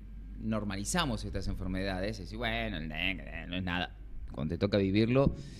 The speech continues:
es muy complicado, es muy complicado cuando te toca vivirlo. Ojalá que, que nadie lo tenga que vivir porque, porque estamos, estamos pasando por el momento más duro de lo que es el dengue. Así es, bueno,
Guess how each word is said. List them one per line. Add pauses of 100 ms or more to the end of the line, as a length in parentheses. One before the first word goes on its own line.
(260)
es
muy
complicado, (180)
es
muy
complicado
cuando
te
toca
vivirlo.
Ojalá
que,
que
nadie
lo
tenga
que
vivir
porque, (400)
porque
estamos, (260)
estamos
pasando
por
el
momento
más
duro (340)
de
lo
que
es
el
dengue. (520)
Así
es,
bueno,